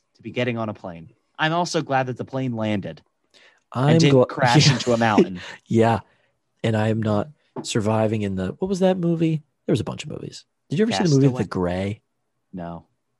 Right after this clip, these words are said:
Speaker 2: Oh, oh, you gotta add that movie to your list. Liam Neeson just being a badass to the, all over the fucking place.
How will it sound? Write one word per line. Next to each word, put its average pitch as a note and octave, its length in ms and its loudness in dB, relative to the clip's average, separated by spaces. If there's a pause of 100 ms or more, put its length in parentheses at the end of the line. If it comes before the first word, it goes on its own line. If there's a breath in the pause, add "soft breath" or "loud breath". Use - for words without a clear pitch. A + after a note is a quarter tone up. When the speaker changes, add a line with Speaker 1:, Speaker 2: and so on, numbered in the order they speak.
(120)
Speaker 2:
Oh, G2+ 360 -6 (440)
oh, A#2 260 -4
you - 180 -12
gotta - 240 -12
add - 180 -8
that - 100 -10
movie - 200 -12
to D#3+ 60 -12
your - 100 -10
list. - 340 -10 (340)
Liam B2 380 2
Neeson G2 280 -6
just E2 200 -12
being G#2 180 -2
a D#2+ 60 -4
badass - 560 -2
to - 80 -8
the, - 220 -8 (320)
all A#2+ 280 4
over G#2 220 0
the E2+ 100 -8
fucking - 380 -14
place. - 320 -8